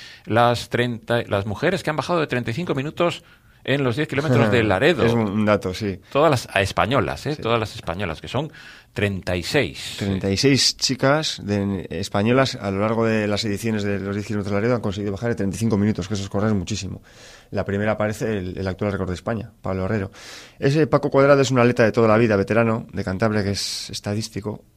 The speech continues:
Speaker 2: Le
Speaker 1: Mm.
Speaker 2: gusta hacer esas movidas porque eso es muy complicado.
Speaker 1: Ujú.
Speaker 2: Y yo cuando me las manda, pues las publico, porque, bueno, son datos que a la gente que, que le gusta el atletismo no, no solemos colgar cosas tan estadísticas, ¿no? Siempre son fotos un poco de Laredo, hablando de la gente que va a venir, de tal, pero de vez en cuando metemos ahí un,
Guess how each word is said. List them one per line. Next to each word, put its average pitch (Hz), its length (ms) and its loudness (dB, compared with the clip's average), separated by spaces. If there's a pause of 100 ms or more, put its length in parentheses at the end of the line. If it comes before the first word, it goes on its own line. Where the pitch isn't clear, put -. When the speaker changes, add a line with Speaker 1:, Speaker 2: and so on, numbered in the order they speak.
(200)
Speaker 2:
Le 95 120 -4
Speaker 1:
Mm. 101 60 0
Speaker 2:
gusta 101 180 -2
hacer 104 220 -4
esas 95 240 -6
movidas 104 360 -2
porque 98 180 -6
eso 98 100 -4
es 92 40 -6
muy 98 100 -2
complicado. 92 580 -6 (320)
Speaker 1:
Ujú. 92 360 -10
Speaker 2:
Y 98 40 -2
yo 107 120 2
cuando 107 200 2
me 107 80 2
las 104 160 4
manda, 113 200 4
pues 95 140 0
las 92 120 -6
publico, 92 380 -4
porque, 90 180 -6
bueno, 92 180 -4
son 107 160 -2
datos 113 260 2
que 110 80 -2
a - 20 2
la 101 80 2
gente 110 220 -2
que, 107 180 0
que 104 280 -2 (360)
le 101 80 -4
gusta 110 200 0
el 107 60 4
atletismo 113 600 2 (840)
no, 131 240 2
no 135 120 2
solemos 147 320 6
colgar 131 280 4
cosas 131 280 0
tan 123 180 6
estadísticas, 95 680 0
¿no? 104 200 0
Siempre 95 320 -4
son 98 200 -2
fotos 101 260 -6
un 87 60 -8
poco 95 200 -4
de 92 80 -4
Laredo, 117 600 4
hablando 101 340 2
de 98 140 4
la 95 80 0
gente 98 200 -4
que 98 80 -2
va 95 100 0
a - 20 -2
venir, 117 480 2
de 95 240 -2
tal, 117 180 -2
pero 95 180 -4
de 98 60 0
vez 110 100 -2
en 117 120 0
cuando 120 180 0
metemos 104 320 0
ahí 92 120 0
un, 90 240 -4